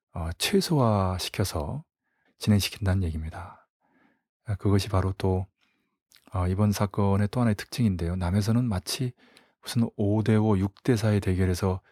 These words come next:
장성택이 패해서 숙청당한 것처럼 얘기하는데,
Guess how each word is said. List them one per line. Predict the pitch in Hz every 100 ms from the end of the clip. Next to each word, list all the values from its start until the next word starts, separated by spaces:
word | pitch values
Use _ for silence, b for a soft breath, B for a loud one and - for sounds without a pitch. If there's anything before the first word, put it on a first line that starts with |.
| b
장성택이 | 98 92 98 - 95
패해서 | - - 110 95 101
숙청당한 | - - 120 95 90
것처럼 | 85 85 92 85
얘기하는데, | 82 80 82 85 117 85